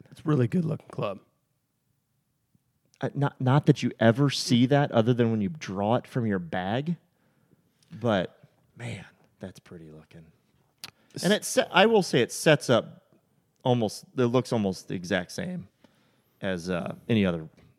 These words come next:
Speaker 2: Vokey
Speaker 1: Vokey.
Speaker 2: that I've ever seen.
Speaker 1: It feels a little different. Feels a little heavier.
Speaker 2: Okay.
Speaker 1: It does than the ones that I had two years ago.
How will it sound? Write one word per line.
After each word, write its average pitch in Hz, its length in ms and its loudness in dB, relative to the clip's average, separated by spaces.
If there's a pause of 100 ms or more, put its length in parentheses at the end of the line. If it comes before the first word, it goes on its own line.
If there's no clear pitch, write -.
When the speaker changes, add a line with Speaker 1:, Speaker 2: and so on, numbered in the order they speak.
(100)
Speaker 2:
Vokey 98 160 0
Speaker 1:
Vokey. 113 160 6
Speaker 2:
that 95 120 -4
I've 90 120 -8
ever 87 180 -10
seen. 98 320 -10 (200)
Speaker 1:
It 156 120 -2
feels 202 460 6
a 117 40 0
little 110 220 0
different. - 320 -6 (200)
Feels 165 180 12
a 160 40 4
little 147 160 6
heavier. 104 420 0 (580)
Speaker 2:
Okay. 117 260 -2 (500)
Speaker 1:
It 120 140 0
does 110 460 4
than 107 240 0
the 107 80 4
ones 123 360 8
that 117 100 6
I 110 80 6
had 107 220 2 (320)
two - 160 2
years 113 340 4
ago. 139 300 10